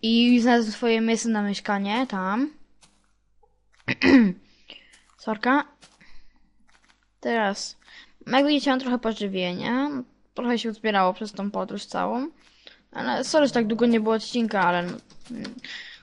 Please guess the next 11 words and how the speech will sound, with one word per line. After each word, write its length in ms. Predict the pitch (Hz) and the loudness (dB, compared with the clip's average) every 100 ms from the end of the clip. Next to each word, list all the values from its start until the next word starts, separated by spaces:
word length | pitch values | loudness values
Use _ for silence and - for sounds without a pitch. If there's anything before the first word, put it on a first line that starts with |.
| _ _ - - - - 220 | _ _ -18 -18 -18 -16 -8
mm, 240 | 190 180 | -6 -2
nie 80 | 190 | -2
będę 240 | 202 202 | 0 0
kłamał, 380 | 196 214 202 190 | 0 2 2 2
nie 100 | 190 | -2
chciało 280 | 190 208 196 | 0 0 0
mi 120 | 185 | 0
się 160 | - 190 165 165 | -2 -2 -2 -8
<laughs> 220 | - - | -10 -8
robić 280 | 202 196 196 | -6 -6 -10
odcinka. 560 | 202 - 208 185 190 | -12 -8 -6 -6 -6